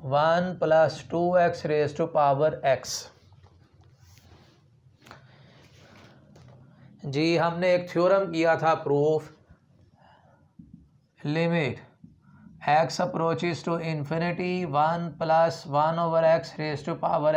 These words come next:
x, ये बराबर होता है ई के, यानी वन के बाद साइन पॉजिटिव, जो वैल्यू यहाँ पावर में उसका रेसिप्रोकल, ये सारा रिजल्ट ई के बराबर है। तो टू ओवर x का रेसिप्रोकल हमें x by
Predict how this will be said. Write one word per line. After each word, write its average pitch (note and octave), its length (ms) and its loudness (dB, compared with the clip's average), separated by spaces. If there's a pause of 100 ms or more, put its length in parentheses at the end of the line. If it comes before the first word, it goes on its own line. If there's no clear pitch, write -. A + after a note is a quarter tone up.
x, D#3 180 -8
ये D3+ 120 -6
बराबर C#3+ 460 0
होता C#3+ 380 0
है E3 160 2 (400)
ई E3 240 2
के, B2+ 200 -2 (360)
यानी D3 240 0
वन D#3+ 360 0
के F3+ 100 2
बाद E3 260 4
साइन D3+ 500 -2
पॉजिटिव, D3+ 600 2 (220)
जो D#3+ 340 4
वैल्यू F3+ 340 4
यहाँ D#3+ 300 0 (120)
पावर D#3+ 300 4
में D#3+ 140 -4
उसका D#3 340 -2
रेसिप्रोकल, F#3 1000 2 (240)
ये D3+ 120 -2
सारा D#3+ 420 2
रिजल्ट D#3+ 420 0
ई D#3+ 200 -2
के D#3+ 100 0
बराबर C3 440 0
है। A#2 140 -4 (460)
तो D#3 120 6 (140)
टू F#3 100 0 (180)
ओवर F3+ 360 4
x E3+ 240 -2
का F3+ 160 2
रेसिप्रोकल E3 840 0
हमें D#3 260 -4 (140)
x E3 160 -6
by D#3+ 220 2